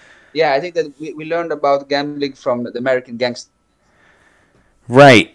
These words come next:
Speaker 2: Is, are there, are there casinos
Speaker 1: Yeah,
Speaker 2: in
Speaker 1: so
Speaker 2: y-
Speaker 1: it's, like, pretty much the, <laughs> the concept of gambling that we have.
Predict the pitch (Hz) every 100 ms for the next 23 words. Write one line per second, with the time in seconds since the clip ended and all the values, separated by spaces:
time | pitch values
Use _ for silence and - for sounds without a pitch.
0 | - 139 131 - - 143 139 - 131 135
1 | 143 143 139 - 135 147 151 170 143 104
2 | 127 123 123 120 117 117 - 113 - 147
3 | 135 135 - _ _ _ - 113 101 78
4 | - - - - 180 143 - 165 - 151
5 | 139 147 143 135 135 147 143 143 127